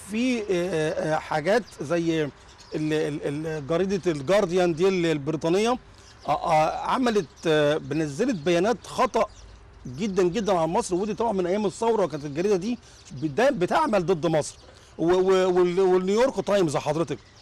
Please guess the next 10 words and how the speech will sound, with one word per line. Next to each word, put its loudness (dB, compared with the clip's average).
آه، 2
انا 2
بحيي 0
الخطوه -2
اللي -2
السيد -2
الوزير -2
خدها، 0
اللي -2
هو 4